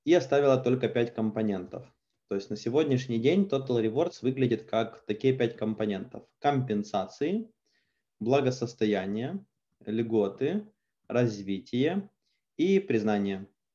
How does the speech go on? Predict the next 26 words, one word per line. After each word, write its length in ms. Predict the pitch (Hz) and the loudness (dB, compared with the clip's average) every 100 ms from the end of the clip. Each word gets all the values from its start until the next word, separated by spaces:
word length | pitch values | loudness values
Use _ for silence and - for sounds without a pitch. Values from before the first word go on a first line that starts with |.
| _ | _
Вот, 440 | 113 151 - - 113 | -2 0 -2 -6 -6
э, 140 | 104 | -4
так 240 | - 139 | -2 -2
это 200 | 127 123 | -2 -4
выглядит. 540 | 107 104 98 92 - - _ _ _ _ _ _ - | -2 -2 -4 -8 -12 -18 _ _ _ _ _ _ -6
Э, 220 | 113 120 | 0 0
все 200 | 120 190 | 2 0
остальное 440 | 214 - 165 170 156 | 0 2 2 2 0
примерно 560 | 131 135 147 143 135 | 0 2 2 2 2
осталось 380 | 123 135 127 120 | 0 2 0 0
таким 320 | - 120 127 | -4 0 2
же, 400 | 120 120 117 117 113 | 2 0 0 0 -2
как 180 | 127 139 | -2 -2
и 40 | |
было. 520 | 143 208 220 185 - _ | 2 2 2 0 -6 _
Total 440 | - 127 151 147 131 | -10 0 2 4 4
Rewards 400 | 127 123 120 120 | 4 2 -2 -4
рассматривается 760 | 113 123 120 113 101 104 - | -4 0 0 0 -4 -4 -4
как 200 | 107 113 | -6 -6
стратегический 760 | - 110 110 117 127 123 - 110 | -6 -8 -8 -4 -2 -4 -4 -4
инструмент 640 | 107 - 120 120 107 98 - | -4 -2 -2 0 -2 -4 -6
привлечения, 800 | 110 107 110 - 123 117 104 | -4 -2 -4 2 2 2 0
мотивации 680 | 101 107 107 113 110 - 104 | -2 -4 -2 0 0 0 -6
и 200 | 98 120 | -4 -2
удержания 580 | 107 107 110 107 104 101 | -2 0 0 0 -2 -2
сотрудников. 800 | - 123 175 196 180 - 143 - | -4 -4 -2 0 -2 -2 -8 -8